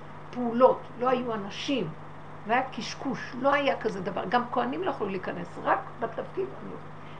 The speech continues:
והיו נועלים את השערים בלילה. עכשיו, רק השכינה הייתה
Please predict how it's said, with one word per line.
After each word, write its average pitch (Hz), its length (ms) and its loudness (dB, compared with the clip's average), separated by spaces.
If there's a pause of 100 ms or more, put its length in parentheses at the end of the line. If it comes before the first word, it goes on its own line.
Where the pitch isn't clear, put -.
והיו 233 220 -4
נועלים 208 520 -2
את - 60 -12
השערים 180 440 -8
בלילה. 160 420 -8 (280)
עכשיו, 220 220 -6
רק 254 240 -4
השכינה 214 380 -6
הייתה 196 200 -8